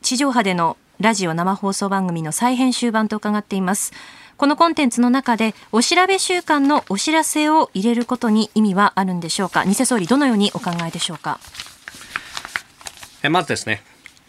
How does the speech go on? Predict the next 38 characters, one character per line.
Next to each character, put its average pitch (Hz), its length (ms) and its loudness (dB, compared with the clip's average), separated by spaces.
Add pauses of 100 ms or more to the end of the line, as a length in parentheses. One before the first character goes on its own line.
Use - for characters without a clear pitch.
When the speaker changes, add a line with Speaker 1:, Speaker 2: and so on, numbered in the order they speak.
(460)
Speaker 2:
重 165 200 4
要 190 100 2
な 180 120 2
こ 156 100 -2
と - 100 0
は - 220 0 (640)
結 143 240 -2
果 160 120 0
で 143 80 -4
す。 - 320 -10 (640)
百 156 320 -2
の 185 180 0
言 139 200 -2
葉 135 120 2
よ 110 60 0
り 98 80 -4
も 101 180 0 (460)
一 131 240 2
の 113 180 0 (640)
結 131 160 -2
果 135 100 -4
で 117 100 -6
す。 - 260 -12 (500)
え、 113 80 -2
こ 135 100 0
の 147 80 2
時 131 100 -4
期 139 100 0
は 123 120 0
特 160 300 0
に 143 180 2 (300)
民 202 380 4
意 160 60 2
が 98 200 -2 (320)
問 123 140 2
わ 123 80 2
れ 113 80 0
る 107 240 0